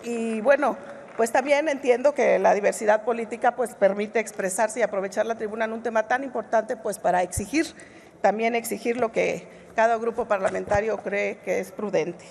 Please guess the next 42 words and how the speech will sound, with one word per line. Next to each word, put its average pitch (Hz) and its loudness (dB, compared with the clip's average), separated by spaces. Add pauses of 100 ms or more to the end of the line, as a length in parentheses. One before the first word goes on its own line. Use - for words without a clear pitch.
(1040)
Eh, 220 4
uno 311 6
de 277 6
estos, 285 0 (160)
uno 294 6
de 302 6
los 254 2
esfuerzos 277 2
que 226 4 (480)
de 220 4
todo, 269 4
eh, 202 2
nuestro 208 0
país 240 4
ha 277 0
sido 254 2
asegurar 233 4
el 240 0
derecho 233 2
de 214 4
las 208 2
víctimas 226 -2
a 196 0
contar 226 2
con 233 -6
mecanismos 269 -2 (300)
para 302 6
la 285 4
salvaguarda 240 4
de 214 -2
su 208 -8
integridad 208 2
física 240 -2
y 196 0
emocional 196 0 (380)
frente 294 4
a 294 6
la 277 4
comisión 233 -4
de 240 2
un 233 0
delito, 240 0